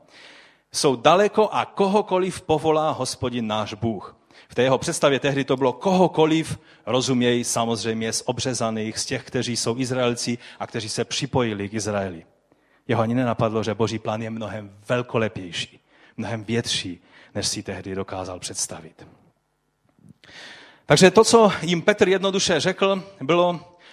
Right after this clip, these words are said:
„To, co vidíte zde, co se stalo, je naplněním proroctví Starého zákona, proroka Joele, Davida. Je to to, co Bůh zaslíbil Davidovi a všem patriarchům a prorokům.“ A to bylo co? To bylo vylití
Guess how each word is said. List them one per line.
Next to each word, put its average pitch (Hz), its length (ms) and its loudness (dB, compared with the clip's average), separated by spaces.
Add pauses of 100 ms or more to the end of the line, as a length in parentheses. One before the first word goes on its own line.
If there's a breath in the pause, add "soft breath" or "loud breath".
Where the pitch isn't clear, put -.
„To, 233 100 10
co 185 160 6
vidíte 208 580 2
zde, 139 420 0 (240)
co 160 140 2
se 143 120 0
stalo, 147 300 4
je 143 100 4
naplněním 175 800 -2 (560 loud breath)
proroctví 175 800 4 (160)
Starého 156 400 2
zákona, 160 560 2
proroka 139 480 2
Joele, 165 560 4 (180)
Davida. 156 640 2 (560 soft breath)
Je 135 100 4
to 135 100 4
to, 175 160 4
co 165 160 2
Bůh 147 160 0
zaslíbil 139 480 2
Davidovi 147 640 0
a 123 80 0
všem 120 260 -6
patriarchům 151 640 -2
a 110 60 -2
prorokům.“ 143 640 -2 (500 loud breath)
A - 80 -14
to 120 100 -4
bylo 113 180 0
co? 170 280 -8 (760)
To - 100 -14
bylo 98 160 -10
vylití 107 640 -12